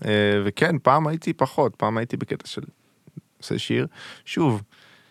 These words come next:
אמ, לא יודע, לא יודע. אני, מאוד קשה לי, אה,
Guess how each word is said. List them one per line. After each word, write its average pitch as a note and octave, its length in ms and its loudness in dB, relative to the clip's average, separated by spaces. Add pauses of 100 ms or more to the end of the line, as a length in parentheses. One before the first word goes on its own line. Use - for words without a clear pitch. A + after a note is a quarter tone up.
(580)
אמ, A2+ 560 -2 (760)
לא C3 60 0
יודע, C#3+ 260 0 (520)
לא A#2 80 -2
יודע. B2+ 380 2 (180)
אני, A#2 240 2
מאוד A#2+ 300 2
קשה C#3+ 260 2
לי, C3 260 2
אה, A2 580 2